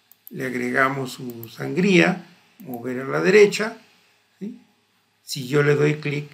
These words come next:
a este recurso, pues veo que en mi plataforma, dentro de mi curso,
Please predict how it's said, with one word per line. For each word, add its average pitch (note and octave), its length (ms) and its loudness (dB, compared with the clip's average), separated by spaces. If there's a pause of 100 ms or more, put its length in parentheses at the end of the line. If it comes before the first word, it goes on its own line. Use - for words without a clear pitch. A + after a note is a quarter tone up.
(100)
a B2+ 180 -2
este C3+ 300 -2
recurso, F3+ 720 -2 (2000)
pues C#3+ 200 0
veo D#3+ 260 2
que C#3 380 -4
en F3 260 6
mi F3 140 8
plataforma, D3+ 800 -2
dentro D#3 420 -4
de D3+ 140 -2
mi E3 120 -4
curso, F3 520 -6